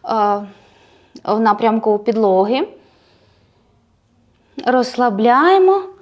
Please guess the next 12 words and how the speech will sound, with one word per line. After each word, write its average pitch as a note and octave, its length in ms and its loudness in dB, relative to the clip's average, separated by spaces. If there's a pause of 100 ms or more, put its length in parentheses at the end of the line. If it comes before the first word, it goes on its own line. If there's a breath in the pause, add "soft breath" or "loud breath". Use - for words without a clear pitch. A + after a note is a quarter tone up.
(320 soft breath)
розкручуємось, A3+ 1400 2
струшуємо G#3+ 640 -6
трішечки A3+ 520 -2
ручки. G#4+ 340 0 (680 loud breath)
Можна C4+ 460 2 (120)
в A#3 40 -2
якості B3+ 680 2 (840 loud breath)
компенсації C4 960 2 (180)
трішечки A#3+ 440 0
отак A3 300 -2
перекрутити, C4 720 2 (760 loud breath)
перекрутити A#3 920 2